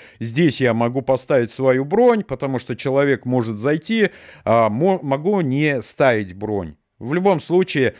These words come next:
если, а, вот здесь вот, вот здесь вот в цепочке где-то что-то сработает, вот это, у какого-то человека,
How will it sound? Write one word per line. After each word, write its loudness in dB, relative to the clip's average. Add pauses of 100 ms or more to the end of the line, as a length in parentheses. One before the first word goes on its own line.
(240)
если, -2 (240)
а, 0
вот 2
здесь -2
вот, -8 (120)
вот -4
здесь 0
вот -2
в -20
цепочке -2
где-то -4
что-то -2
сработает, 0 (300)
вот -4
это, -6 (1040)
у 4
какого-то -2
человека, -2